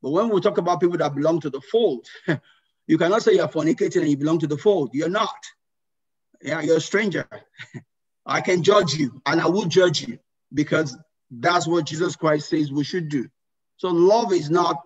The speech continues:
niceness. Love is giving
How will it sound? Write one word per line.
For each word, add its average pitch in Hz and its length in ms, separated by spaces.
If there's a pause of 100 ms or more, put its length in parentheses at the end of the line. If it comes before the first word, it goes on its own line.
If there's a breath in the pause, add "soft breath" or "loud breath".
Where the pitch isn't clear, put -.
(380)
niceness. 139 960 (380)
Love 160 360
is 139 300 (1300)
giving 175 460